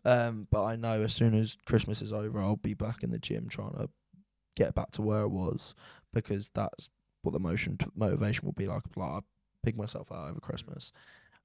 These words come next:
Let's go back into the gym. Let's sort this all out. And then, um, yeah, it's just, like, food, food's, food's, food, food is difficult for everyone, and food is different for everyone. And, you know,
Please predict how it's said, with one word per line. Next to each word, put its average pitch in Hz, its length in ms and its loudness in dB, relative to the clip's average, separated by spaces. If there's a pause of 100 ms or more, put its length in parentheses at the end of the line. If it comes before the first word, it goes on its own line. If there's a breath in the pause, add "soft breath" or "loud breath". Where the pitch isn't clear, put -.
(160)
Let's 95 220 4
go - 120 0
back - 200 -2
into - 180 -6
the - 60 -4
gym. - 220 -6
Let's - 180 -4
sort - 180 2
this - 160 -4
all - 160 0
out. - 240 -4
And - 220 -4
then, 107 280 -2
um, 110 340 -4 (880 soft breath)
yeah, 240 360 6
it's - 320 -2
just, - 360 -4
like, 110 280 0
food, 147 440 -2
food's, 151 360 0 (160)
food's, 160 260 -2 (200)
food, 202 420 4
food 185 300 4
is 160 80 0
difficult - 320 -2
for - 80 0
everyone, 101 240 -4
and 113 120 -8
food 117 200 -2
is 110 80 -10
different - 280 -12
for - 80 -4
everyone. - 520 -6 (580 soft breath)
And, 110 460 2
you 120 80 2
know, 107 260 0